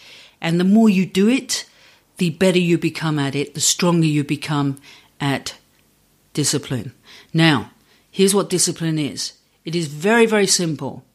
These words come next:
It is keeping the promises that you make to yourself. That's it. Keeping the promises you make to yourself. So if I say, "I really need to go out for a run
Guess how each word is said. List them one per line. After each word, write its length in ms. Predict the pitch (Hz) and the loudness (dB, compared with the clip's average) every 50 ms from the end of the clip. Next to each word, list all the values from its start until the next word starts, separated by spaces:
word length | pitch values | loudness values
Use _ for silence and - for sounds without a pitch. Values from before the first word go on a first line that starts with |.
| _ _ _ _ _ _ _ _ _ _ _ - | _ _ _ _ _ _ _ _ _ _ _ -8
It 100 | 165 151 | -8 -6
is 140 | 170 165 - | -4 -4 -4
keeping 720 | - - - 208 220 220 220 233 262 269 277 269 262 - _ _ _ _ - | -4 -4 0 2 2 2 2 2 2 2 2 0 -2 -6 _ _ _ _ -14
the 80 | - - | -14 -14
promises 840 | - - - 247 269 254 240 - - - 180 160 165 156 - - _ _ _ _ _ - | -14 -8 -2 0 2 2 2 2 2 0 0 -2 -4 -4 -6 -10 _ _ _ _ _ -12
that 160 | 185 147 - | -10 -10 -8
you 200 | 190 170 196 208 | -4 0 2 2
make 440 | 202 196 190 175 165 165 165 - - | 4 2 2 0 -2 -4 -6 -10 -16
to 140 | - - 156 | -14 -10 -8
yourself. 680 | 156 156 - - - 151 143 123 90 - - - - _ _ _ _ _ _ _ _ _ _ _ | -6 -4 -4 -2 -4 -4 -6 -8 -10 -14 -18 -20 -20 _ _ _ _ _ _ _ _ _ _ _
That's 260 | - 220 214 220 - - | -2 -2 0 0 0 -2
it. 220 | 147 123 - _ _ _ _ _ _ _ _ _ _ _ _ _ _ _ _ _ - | -2 -6 -10 _ _ _ _ _ _ _ _ _ _ _ _ _ _ _ _ _ -6
Keeping 340 | - 202 220 214 254 240 | 0 0 0 2 2 0
the 60 | 240 233 | 0 0
promises 520 | 233 - 220 214 208 196 - 202 180 165 | 0 -2 -2 -2 0 0 -2 -2 -2 -2
you 100 | 190 185 | -2 -2
make 240 | 180 180 180 175 170 | -2 -2 -4 -6 -6
to 120 | - - | -8 -8
yourself. 500 | 165 160 - - 165 151 131 - - - _ _ - - _ _ _ | -6 -4 -6 -6 -6 -8 -10 -12 -16 -20 _ _ -20 -20 _ _ _
So 340 | - - - 190 190 190 190 - - - - - _ - | -8 -4 -2 0 0 0 -2 -4 -14 -20 -20 -18 _ -8
if 160 | 190 - - | -6 -4 0
I 120 | 240 240 | 0 2
say, 520 | 240 240 - 233 214 208 208 202 196 - - _ _ _ _ - - - _ - | 2 2 2 2 2 0 0 0 -2 -6 -10 _ _ _ _ -12 -12 -12 _ -6
"I 60 | 180 | -4
really 360 | 180 175 196 226 226 214 202 190 | -2 0 2 4 4 4 4 4
need 200 | 190 180 - - | 4 2 0 -2
to 80 | - | -6
go 140 | - 175 165 | -4 -2 -2
out 160 | 165 160 160 | -2 -2 -4
for 160 | - - 165 | -6 -6 -6
a 60 | 156 156 | -4 -2
run 380 | 160 160 156 151 143 135 127 | -2 -2 -2 -2 -4 -6 -8